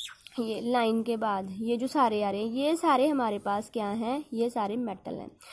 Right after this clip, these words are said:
इस लाइन के ऊपर ऊपर जो जा रहे हैं, ये सारे हमारे पास क्या हैं, non metal हैं। इसकी partition ऐसे की हुई है, Metal और non metal दोनों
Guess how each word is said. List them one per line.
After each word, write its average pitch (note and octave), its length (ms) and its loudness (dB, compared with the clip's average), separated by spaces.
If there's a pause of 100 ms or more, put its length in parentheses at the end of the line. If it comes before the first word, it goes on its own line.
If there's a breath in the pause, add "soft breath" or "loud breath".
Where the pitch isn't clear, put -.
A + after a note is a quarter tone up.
(300 loud breath)
इस D4 160 0
लाइन E4+ 320 2
के F#4 100 0
ऊपर D#4+ 340 0
ऊपर D4+ 320 2
जो D#4+ 160 0
जा C#4 260 6
रहे C4 120 2
हैं, C#4+ 200 0
ये C#4 260 0
सारे C#4 460 2
हमारे C4+ 300 -2
पास C4 320 -2
क्या B3 140 -2
हैं, A#3 320 -2
non B3+ 460 2
metal A#3+ 460 -2
हैं। - 120 -8
इसकी C4+ 300 -8
partition B3+ 580 -2
ऐसे B3+ 260 0
की A#3+ 160 -6
हुई A3 200 -4
है, F#3 80 -6
Metal G#3+ 420 -4
और C4 120 0
non B3+ 220 0
metal A#3 300 -6
दोनों B3 360 -4